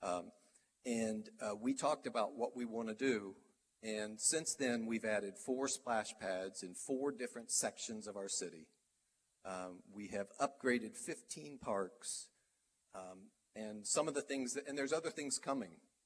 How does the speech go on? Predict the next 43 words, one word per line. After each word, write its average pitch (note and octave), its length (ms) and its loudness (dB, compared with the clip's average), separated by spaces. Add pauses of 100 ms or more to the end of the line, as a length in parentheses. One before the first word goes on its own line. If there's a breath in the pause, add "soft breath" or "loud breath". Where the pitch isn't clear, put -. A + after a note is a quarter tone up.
(120)
there A2 100 2
are A2+ 40 4
other A#2+ 120 0
things A#2 240 -6
coming. G#2+ 280 -4
So, G#2 320 0 (400 loud breath)
uh, A2+ 120 -2
what B2 260 -4
you C3+ 100 -2
have B2+ 200 4
here C#3 240 0
on B2 120 2
the G#2+ 60 -4
top, D3 380 -2 (140)
that's, A#2 420 0
uh, G#2+ 280 2 (100)
a G#2+ 60 -4
rendering C#3 500 -4
of G#2+ 140 -2 (100)
the G2+ 120 -8
skate - 420 -4
park C3+ 320 4
that A#2 120 -6
we A2+ 100 -8
finally D3 380 0
<laughs> B2+ 140 0
got A2 200 -6
D C3 180 0
N C#3 100 2
R B2+ 180 4
approval. C3+ 600 4 (420 loud breath)
Uh, A2 240 8 (100)
and C3+ 140 2
so C3+ 120 4
that's D3 260 6
going G3 320 2
in E3+ 340 4
between E3+ 540 -4
the C3 80 2
basketball E3+ 640 4
courts D#3 560 -2
and B2 180 -2
Tillotson E3+ 720 2